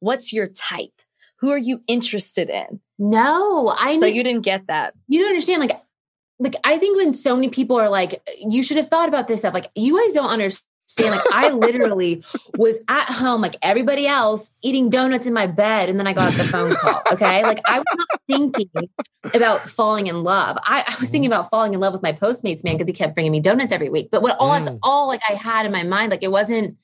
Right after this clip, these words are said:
Speaker 2: my headspace was not there.
Speaker 3: Mm.
Speaker 2: I mean, it was quarantine. So obviously I didn't think I was gonna fall in love in, like,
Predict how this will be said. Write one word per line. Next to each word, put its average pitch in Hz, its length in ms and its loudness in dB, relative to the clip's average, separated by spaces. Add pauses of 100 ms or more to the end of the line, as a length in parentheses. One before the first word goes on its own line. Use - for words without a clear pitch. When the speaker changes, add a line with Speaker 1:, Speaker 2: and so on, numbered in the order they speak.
(760)
Speaker 2:
my 226 160 -2
headspace 247 580 0
was 180 140 -2
not 180 300 0
there. 156 420 -2 (560)
Speaker 3:
Mm. 101 240 -10
Speaker 2:
I 233 60 -4
mean, 262 100 2
it - 20 0
was 269 140 -2
quarantine. 254 540 0
So 196 120 2
obviously 226 360 0
I - 20 0
didn't 170 120 -2
think 160 80 -4
I - 20 0
was 151 80 -2
gonna 151 120 2
fall 147 240 -2
in 143 60 -8
love 160 220 -2
in, 156 160 0
like, 160 160 0